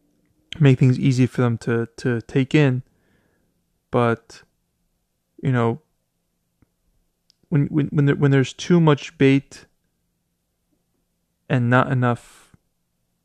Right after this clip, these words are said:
hook, you're not gonna pull 'em out of the depths of ignorance.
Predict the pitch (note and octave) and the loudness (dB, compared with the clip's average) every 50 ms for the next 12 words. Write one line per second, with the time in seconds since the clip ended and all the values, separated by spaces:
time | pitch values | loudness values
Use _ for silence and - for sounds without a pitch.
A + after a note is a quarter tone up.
0 | _ _ _ - - E3+ - - - - - _ _ _ _ _ _ _ _ _ | _ _ _ -4 -4 -4 -4 -6 -14 -20 -20 _ _ _ _ _ _ _ _ _
1 | _ _ _ _ _ _ _ _ _ _ _ _ _ _ _ _ _ _ _ _ | _ _ _ _ _ _ _ _ _ _ _ _ _ _ _ _ _ _ _ _
2 | - - E3 C#3+ C#3+ C#3 - C#3+ B2+ B2+ - - C3+ B2 A#2+ A#2 A#2+ A#2+ A#2 A#2 | -10 -4 -2 0 0 0 0 -2 -2 -2 -4 -4 -2 -2 -2 0 -2 0 0 -2
3 | A2 A2+ C3 - _ _ _ _ _ _ _ _ _ _ _ _ _ - G#3+ - | -2 -4 -8 -14 _ _ _ _ _ _ _ _ _ _ _ _ _ -16 -8 -6
4 | - A#2+ - - - C3 - - B2 - D3 - F#3 - - - - - - | -6 -6 -6 -6 -8 -8 -6 -6 -6 -6 -6 -8 -8 -10 -12 -16 -20 -20 -20